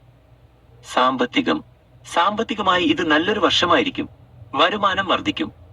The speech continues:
പുതിയ നിക്ഷേപങ്ങൾ നടത്താൻ പറ്റിയ സമയമാണ്.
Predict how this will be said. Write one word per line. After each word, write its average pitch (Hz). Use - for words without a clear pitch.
പുതിയ 220
നിക്ഷേപങ്ങൾ 196
നടത്താൻ 156
പറ്റിയ 151
സമയമാണ്. 131